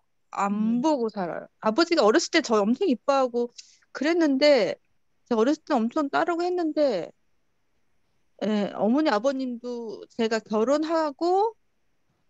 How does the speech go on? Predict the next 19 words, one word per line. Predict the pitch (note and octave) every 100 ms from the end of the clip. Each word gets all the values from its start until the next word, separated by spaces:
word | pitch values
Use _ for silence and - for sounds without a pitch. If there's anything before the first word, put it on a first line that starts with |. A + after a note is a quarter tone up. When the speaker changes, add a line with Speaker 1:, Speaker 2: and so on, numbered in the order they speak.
| _
Speaker 1:
스물, | D#4+ D#4+ D4+ _ -
예, | G#3+ G3
결혼하고 | F#3 A#3 C4 D4 B3+
그 | - B3+ B3+
바로, | - G3+ G#3 G3 F3 - _ _ _
예, | G#3 G3+
저 | - G#3 G#3
날-, | G3 F#3+ G3 _ -
저 | A3+
때, | - C4 - -
딸 | D#4+ E4+
셋인데, | B3 G#3+ A#3 A#3 C#4 F#3+ - _ _ _ _ _
저 | A3
시-, | A3 C#4+ C4
제가 | - A3 G#3+
이제 | G3
중간인데 | F#3+ A3 A3 B3 B3 A3 G#3 G3
저 | G3 G3+
시집가고, | B3+ D#4 - F3 - D4+ F4+